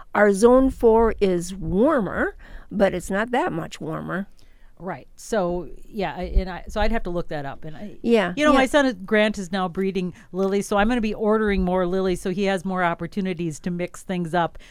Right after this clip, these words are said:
Speaker 2: So when you go to the Nicollet County Fair, he has a poster that he did talking about his lily breeding program.
Speaker 1: Well, that's great. And that's so exciting, and I hope other people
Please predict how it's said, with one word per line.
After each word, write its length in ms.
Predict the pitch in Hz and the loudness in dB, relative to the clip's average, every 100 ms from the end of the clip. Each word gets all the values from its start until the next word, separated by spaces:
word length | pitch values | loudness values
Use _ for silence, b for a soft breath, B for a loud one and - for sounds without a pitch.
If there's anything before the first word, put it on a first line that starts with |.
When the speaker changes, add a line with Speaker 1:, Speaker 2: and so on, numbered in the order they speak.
| b | b
Speaker 2:
So 200 | - 208 | 0 2
when 180 | 190 190 | 2 2
you 80 | 202 | 0
go 180 | 214 233 | 2 2
to 120 | 262 | 2
the 100 | 226 | 0
Nicollet 360 | 208 - 220 - | -2 -2 -6 -2
County 260 | 202 202 | 0 0
Fair, 240 | 202 185 180 | 0 0 2
he 100 | 190 | 0
has 140 | 175 | -2
a 60 | 180 | -4
poster 480 | - 233 220 190 180 | 0 0 0 -2 -2
that 80 | |
he 160 | 185 180 | -2 -2
did 180 | 202 196 | -4 -4
talking 320 | 185 165 180 | -6 -4 -4
about 220 | 165 175 | -4 -4
his 120 | 214 | -4
lily 260 | 233 302 254 | -6 -6 -6
breeding 320 | 156 151 147 | -6 -8 -8
program. 500 | 156 147 143 131 135 - | -8 -8 -10 -14 -12 4
Speaker 1:
Well, 160 | 262 240 | 6 6
that's 280 | 240 240 | 4 0
great. 280 | - 226 220 | 2 2 4
And 160 | 254 247 | 4 6
that's 220 | 254 269 | 6 4
so 240 | - 277 285 | 6 6 6
exciting, 580 | - - 285 277 233 | 2 0 2 2 2
and 80 | 202 | 2
I 80 | 202 | 0
hope 240 | 233 240 | -2 -4
other 240 | 226 233 262 | -2 -2 -4
people 460 | - 214 196 185 | -6 -4 -2 -4